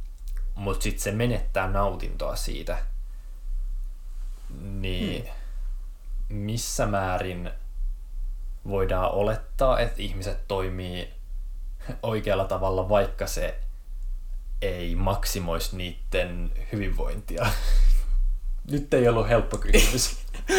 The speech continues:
Speaker 2: <laughs> Ota siis, et miten tietää, että ihmiset toimis oikein, vaikka se ei maksimoi niitten hyvinvointia?
Speaker 1: Joo.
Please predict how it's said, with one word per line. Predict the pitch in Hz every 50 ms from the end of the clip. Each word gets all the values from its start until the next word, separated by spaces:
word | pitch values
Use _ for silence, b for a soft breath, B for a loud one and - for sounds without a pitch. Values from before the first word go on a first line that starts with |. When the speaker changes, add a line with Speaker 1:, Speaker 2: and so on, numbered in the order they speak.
| 359 320
Speaker 2:
<laughs> | 262 240 196 165 - - - - - - - - -
Ota | 123 123
siis, | - - 127 123 - - - - - - - - - - - - - - - - - - - - - - - - - - - - - - - - - - - - - - B B B B B B B B B B B B - - - - - - - - - - - -
et | 123 - -
miten | 165 170 190 170 156 - - - - - - - - - - - - - - - - - - - - - - -
tietää, | - 135 123 123 123
että | 120 120 - 151
ihmiset | 160 160 143 143 139 -
toimis | - 127 123 113 - - -
oikein, | - 135 127 127 123 - - 120 117 117 117 120 113
vaikka | 120 123 123 - - 120
se | 120 - 123 117
ei | 120 120 120 113 - -
maksimoi | 127 127 127 - - 117 101 110 120
niitten | 113 - - 120 123
hyvinvointia? | 135 - 107 110 - - 60 - - - - - - - - - - - - - - -
Speaker 1:
Joo. | 110 104 104 95 78 78 - -